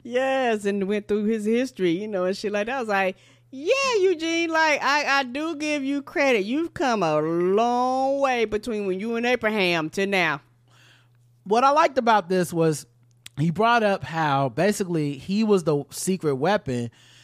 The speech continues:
Speaker 2: He was the reason that Rick's people beat the Saviors. Uh, I feel like,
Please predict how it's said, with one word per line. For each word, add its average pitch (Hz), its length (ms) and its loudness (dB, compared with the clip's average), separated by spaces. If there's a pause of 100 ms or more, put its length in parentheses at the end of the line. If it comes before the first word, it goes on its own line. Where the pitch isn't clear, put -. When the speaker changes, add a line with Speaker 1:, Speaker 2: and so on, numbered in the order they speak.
(180)
Speaker 2:
He 226 200 2
was 240 180 2
the 180 100 2
reason 165 640 0
that 143 400 -2
Rick's 151 340 -4
people 170 540 0
beat 147 340 -2
the 127 80 -8
Saviors. 113 720 -2 (460)
Uh, 151 260 2
I 156 100 -4
feel 240 280 4
like, 196 300 2